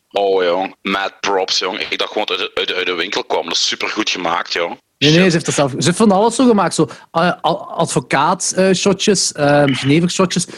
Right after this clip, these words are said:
Speaker 2: ook zo kerstkalkoen en zo van die dingen allemaal.
Speaker 1: Lu-, luistert Machtel naar de peperkwekerij?
Speaker 2: Ja, ja, Machteld luistert, ja.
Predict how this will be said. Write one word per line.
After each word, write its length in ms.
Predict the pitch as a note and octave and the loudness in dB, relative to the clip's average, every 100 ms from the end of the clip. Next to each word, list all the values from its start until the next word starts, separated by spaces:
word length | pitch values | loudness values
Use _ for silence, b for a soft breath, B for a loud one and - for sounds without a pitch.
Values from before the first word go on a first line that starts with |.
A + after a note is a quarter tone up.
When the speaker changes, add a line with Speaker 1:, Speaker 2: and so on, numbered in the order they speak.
| B | B
Speaker 2:
ook 160 | E3 - | 0 0
zo 100 | D#3+ | -2
kerstkalkoen 1000 | - E3 - - F3+ - G3 G3 G3 F3 | -2 -2 -2 -2 -2 2 4 6 6 4
en 120 | D3+ | -2
zo 80 | C#3+ | -2
van 140 | D3 | 0
die 140 | B2 C3 | 0 2
dingen 200 | E3+ C3 | 2 2
allemaal. 440 | A#2+ A#2 G#2+ G#2+ | 0 -2 -4 -6
Speaker 1:
Lu-, 380 | - G2 - G2+ | -4 -4 -4 -2
luistert 360 | F#2 G#2 F#2 - | -2 -2 -4 -4
Machtel 400 | A3 - - G#2+ | -4 -2 -4 -4
naar 100 | F2+ | -4
de 60 | |
peperkwekerij? 960 | - F2 - - F2+ - - E2+ E2+ - _ | -4 -4 -6 -6 -4 -4 -4 -6 -6 -12 _
Speaker 2:
Ja, 160 | C#3 | 0
ja, 200 | F#3 G#3+ | 2 2
Machteld 300 | G3+ F3 - C3+ | 2 -2 -2 0
luistert, 340 | D3 - - | 0 0 -4
ja. 220 | A#2+ B2+ | -4 -4